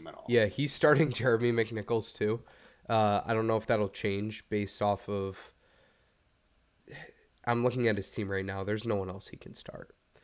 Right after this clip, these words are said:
Speaker 2: Um, maybe Deontay Harris, maybe. Uh, but yeah, I don't, I don't love him this week. And looking at C J's team, the only thing I don't like is Robbie Anderson against New England.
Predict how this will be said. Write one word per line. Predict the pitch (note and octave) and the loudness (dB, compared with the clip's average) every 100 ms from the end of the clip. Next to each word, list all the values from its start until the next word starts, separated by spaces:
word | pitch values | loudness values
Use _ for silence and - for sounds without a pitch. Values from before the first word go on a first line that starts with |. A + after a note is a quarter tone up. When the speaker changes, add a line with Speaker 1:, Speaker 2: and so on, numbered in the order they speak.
| _ _ _ _ _ _ | _ _ _ _ _ _
Speaker 2:
Um, | A2 G#2+ G2+ F#2+ F#2+ - _ _ _ _ _ _ - _ _ | 0 2 2 0 -6 -10 _ _ _ _ _ _ -20 _ _
maybe | - A2+ A2+ A2 A#2 A#2 | -8 -2 0 2 2 0
Deontay | G#2+ A#2 A#2 A#2 B2 | 0 2 2 2 4
Harris, | B2+ C3+ C#3 - - - - _ _ _ _ _ _ _ - | 6 6 4 0 -8 -12 -18 _ _ _ _ _ _ _ -6
maybe. | G2+ A2+ C3 C3 - _ _ _ _ _ | -4 0 -2 -4 -10 _ _ _ _ _
Uh, | A2+ A2 G#2 G2+ - - | 4 6 6 2 -2 -2
but | A2+ | 2
yeah, | G#2 G2 G2 A2 | 2 0 -2 -2
I | - | 6
don't, | B2+ B2 - - - - | 6 6 2 -14 -12 4
I | |
don't | C3 C#3 | 6 6
love | C#3 C3+ | 6 6
him | B2 C3 | 6 2
this | C3 B2+ - | 2 -2 0
week. | B2+ B2 - - | 0 0 -4 0
And | A#2+ A2+ A2 | 2 2 2
looking | A#2 C#3+ | 0 2
at | C3+ - | 0 0
C | - A2 | -4 0
J's | A#2+ A#2 - | 0 0 0
team, | B2+ A#2+ | -2 0
the | A2 | 0
only | G#2+ A2+ A2+ | 0 0 0
thing | C#3 | 0
I | A#2 | 0
don't | G#2 G#2+ - | 0 -2 0
like | A2+ A2 | -2 -2
is | G#2 G2+ | -2 2
Robbie | G#2+ G#2 G2+ | 2 2 -2
Anderson | G2 G2+ - A2+ | -2 -4 -4 -4
against | G#2 G2+ - | -2 -4 -4
New | G2+ G2 | -4 -4
England. | G2 G#2 A2 A2+ | -2 -2 -2 -4